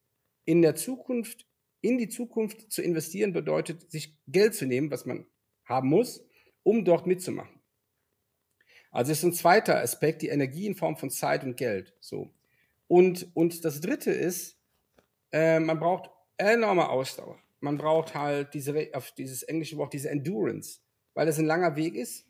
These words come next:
wo du nicht weißt, ob der funktioniert. Und, ähm, das muss man aushalten. Aushalten heißt, ähm, ich sagte mal gern das Wort Gras fressen, <laughs> ja, dass man einfach, ähm,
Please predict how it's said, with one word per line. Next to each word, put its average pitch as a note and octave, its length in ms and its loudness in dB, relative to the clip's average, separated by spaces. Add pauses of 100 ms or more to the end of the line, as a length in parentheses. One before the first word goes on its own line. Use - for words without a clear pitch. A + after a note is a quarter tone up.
wo D#3 120 -4
du E3+ 80 2
nicht D3+ 200 -4
weißt, C#3+ 320 -4
ob F3+ 140 -12
der D#3+ 100 -4
funktioniert. D#3+ 760 -4 (680)
Und, E3 480 2
ähm, D3+ 640 -2
das D#3 140 -8
muss F#3 180 0
man F3+ 100 4
aushalten. - 560 -4 (600)
Aushalten E3+ 580 2
heißt, F3 500 -4 (580)
ähm, D3 800 0
ich - 120 -14
sagte C3+ 280 -4
mal B2+ 160 -2
gern C3+ 180 -2
das B2+ 120 -6
Wort B2+ 180 -8
Gras D3+ 320 0
fressen, B2 520 -4
<laughs> - 60 -12
ja, D3 120 -4 (720)
dass C#3+ 200 -4
man C#3 240 -2
einfach, D3+ 580 -2
ähm, C3+ 600 -2